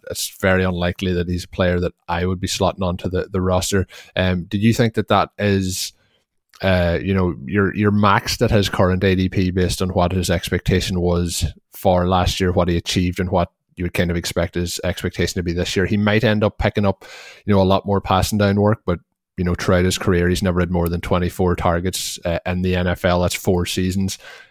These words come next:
You know, it's, it's highly unlikely that he's gonna have a, a sixty target season in his, you know, in, in, in his fifth year.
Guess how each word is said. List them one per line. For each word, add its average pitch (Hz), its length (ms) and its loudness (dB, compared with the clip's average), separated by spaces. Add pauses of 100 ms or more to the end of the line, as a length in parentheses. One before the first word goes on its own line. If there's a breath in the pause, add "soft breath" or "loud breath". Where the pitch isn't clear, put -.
(220 loud breath)
You 87 80 -6
know, 87 60 0
it's, - 240 -8
it's - 260 -6
highly 90 280 -2
unlikely 87 380 -2
that 87 60 0
he's 85 120 -4
gonna 87 160 -2
have 85 140 0
a, 80 240 -2
a - 40 -4
sixty - 360 -4
target 85 400 -2
season 87 320 -2
in 82 80 -2
his, 82 260 -4 (240)
you 85 80 -8
know, 82 80 -4
in, 82 240 -6
in, 87 140 -4
in 85 200 -4
his 87 200 0
fifth - 240 -4
year. 87 260 -4